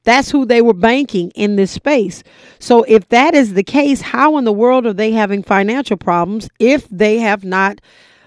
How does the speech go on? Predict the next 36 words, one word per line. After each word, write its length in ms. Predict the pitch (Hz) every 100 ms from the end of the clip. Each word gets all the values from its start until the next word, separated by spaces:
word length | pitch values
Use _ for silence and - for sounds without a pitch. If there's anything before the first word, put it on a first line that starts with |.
| _ 220 _
spent 520 | - - - 240 269 - -
monies 500 | 202 220 220 240 220
that 200 | 196 -
they 120 | 214
should 300 | 208 220 208
not 240 | 190 185
have 200 | 196 196
been 220 | 180 175 180
spending, 640 | - 302 302 160 151 - _
or 280 | 196 214 208
loaning 520 | 190 208 269 294 277
out 280 | 202 175 180
money, 360 | 175 180 170 180
or 240 | 196 208 214
investing 760 | 220 226 226 262 - 233 220
monies 320 | 202 190 190 180
that 180 | 202
they 140 | 233 247
should 320 | - 247 240
not 240 | 214 202
have 220 | 226 196 185
been 160 | 208
investing? 640 | 226 240 277 277 - 175 165 - - - -
And 180 | 208
so 400 | - 240 214 208 - - _
it 180 | 233 220
wasn't 400 | 196 254 302 277
the 100 | 220
dangers 520 | 185 220 233 208 190
of 120 | 165 -
crypto, 540 | - 381 - 196 202
it's 160 | 247 -
the 140 | 220
dangers 580 | 196 170 233 262 226 214
of 140 | 202
the 80 | 185